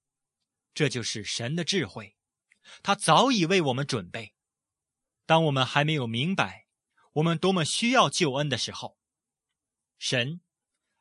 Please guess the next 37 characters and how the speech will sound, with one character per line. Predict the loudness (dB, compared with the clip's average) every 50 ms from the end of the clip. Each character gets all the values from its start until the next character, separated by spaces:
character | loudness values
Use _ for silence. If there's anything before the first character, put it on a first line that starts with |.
| _ -4
早 | 2 4 4 4
已 | 4 2 0
差 | 0 -2 -2 0 0 0
派 | 2 2 2
了 | 2 2
主 | -2 -4 -6 -4
耶 | -2 -2 -2
稣 | -2 -2 -2 -4 -4 -6 _ _ _ _ _ _ _ _ _ _
为 | -4 0 0 2 2 0
我 | -2 -4
们 | -6 -6
赎 | -6 -8 -8 -8 -10
罪。 | -8 -10 -10 -10 -14 _ _ _ _ _ _ _ _ _ _ _ _ _ _ _ _ _ _ _ _ _ _
最 | -2 -2 -2
后， | 0 0 -4 -8 -8 _ _ _ _ _ _ _ _ _ _ _ _ _ _ -4
我 | 0 0
们 | 2 2 0
终 | 0 -2 0 0
于 | 0 -2
看 | -2 -4 -4 0 2 2 2 2
到 | 0 0 0 0 0
自 | -4 -6 -6 -6
己 | -6 -8
的 | -12 -10
罪， | -8 -8 -8 -8 _ _ _ _ _ _ _ _ _ _ _ _ _ _
寻 | -16 -8 -2 0 2 2 2 0
求 | 0 -2 -2 -2
神 | -2 -4 -4
的 | -2 -2
赦 | -2 0 -2 -2 -2
免， | -4 -6 -10 -14 -20 -20 _ _ _ _ _ _ _ _ _ _ _ _ _ _ _ -6
他 | -4 -4 -4
就 | -4 -6
赐 | -8 -6 -6 -6 -4
下 | -4 -4 -4
救 | -2 -4 -4 -4
恩。 | -4 -6 -8 -8